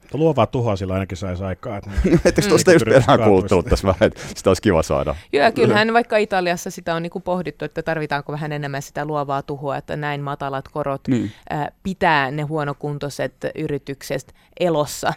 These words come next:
Speaker 2: Zombiyritykset,
Speaker 3: Va-,
Speaker 2: kaikki
Speaker 3: juuri,
Speaker 2: muut,
Speaker 3: ja,
Speaker 2: jotka
Speaker 3: ja
Speaker 2: ei
Speaker 3: silloin
Speaker 2: sitten
Speaker 3: pank-, joo, pankkien taseet
Speaker 2: Mm.
Speaker 3: ovat kiinni näiden yritysten rahoittamisessa, ja sit voi olla, että, että moni pieni yritys, joka tarvitsisi rahoitusta, ei välttämättä saa sitä, mut sit kun katsotaan E K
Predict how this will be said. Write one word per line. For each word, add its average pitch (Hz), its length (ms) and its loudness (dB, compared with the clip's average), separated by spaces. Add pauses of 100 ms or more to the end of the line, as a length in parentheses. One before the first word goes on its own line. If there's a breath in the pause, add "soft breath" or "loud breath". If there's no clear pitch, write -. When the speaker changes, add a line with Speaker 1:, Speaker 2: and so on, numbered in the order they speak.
Speaker 2:
Zombiyritykset, 101 960 0
Speaker 3:
Va-, - 40 -20
Speaker 2:
kaikki 85 180 -2
Speaker 3:
juuri, 202 280 6
Speaker 2:
muut, 175 100 0
Speaker 3:
ja, 180 120 6
Speaker 2:
jotka 170 80 2 (140)
Speaker 3:
ja 202 60 4
Speaker 2:
ei 196 60 4
Speaker 3:
silloin 180 200 4
Speaker 2:
sitten 180 220 2
Speaker 3:
pank-, 190 100 -10
joo, 180 160 2
pankkien 175 400 -4
taseet 165 340 -2
Speaker 2:
Mm. - 60 0
Speaker 3:
ovat 160 200 -2
kiinni 156 460 -4 (320 soft breath)
näiden 165 440 2
yritysten 143 520 -4
rahoittamisessa, 143 720 -6
ja 147 140 -2
sit 147 240 -10
voi 165 240 2
olla, 147 360 -2
että, - 300 -8
että - 200 -10
moni 147 340 -6 (100)
pieni 147 320 -4
yritys, 147 360 -6
joka 151 200 -10
tarvitsisi 147 580 -8
rahoitusta, 143 540 -10
ei 147 140 -8
välttämättä 143 460 -10
saa 143 240 -4
sitä, 147 240 -10
mut 147 160 -10
sit 160 160 -10
kun 147 140 -12
katsotaan 165 480 -8
E 160 80 -8
K 156 40 -16